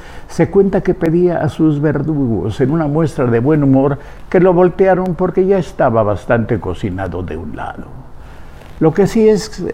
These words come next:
eh, que a mí me gustaría que la muerte me encontrara del humor que murió mi padre, a quien ya muy enfermo cuidaban en la clínica Londres tres de mis hijas.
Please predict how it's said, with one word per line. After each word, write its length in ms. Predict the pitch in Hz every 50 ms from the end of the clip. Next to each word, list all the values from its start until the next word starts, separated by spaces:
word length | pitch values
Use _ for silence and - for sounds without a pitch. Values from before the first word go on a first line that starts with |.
| -
eh, 360 | - - 120 120 135 135 127 -
que 180 | - 165 156 143
a 60 | 170
mí 140 | 170 208 226
me 160 | 226 220 196
gustaría 840 | 170 143 - - 151 127 127 131 123 107 101 107 117 107 113 117 - -
que 80 | 156
la 100 | 127 135
muerte 380 | 139 151 175 170 165 160 180 143
me 80 | 139
encontrara 760 | 135 123 - 127 107 95 - - 120 113 107 98 101 101 104 - - - - - - - - -
del 240 | - 131 147 143 156
humor 260 | 160 170 190 190 185
que 140 | 185 - 170
murió 280 | 139 131 131 120 139 156 143
mi 120 | 143 135
padre, 640 | - - 113 107 113 113 117 113 110 104 95 - - - - -
a 120 | - 135
quien 200 | 117 - 151 143
ya 140 | 139 160 185
muy 240 | 180 180 180 185 185
enfermo 560 | 165 135 113 - 143 127 107 113 110 120 123
cuidaban 540 | - - 123 107 95 110 113 107 117 113 113
en 100 | 107 98
la 120 | 90 90
clínica 460 | - - 131 131 123 127 104 - 104 92
Londres 520 | 98 113 123 117 113 120 127 113 95 - -
tres 280 | - 123 104 104 98
de 100 | 92 98
mis 220 | 95 117 117 - -
hijas. 480 | 185 - - - 80 - - - -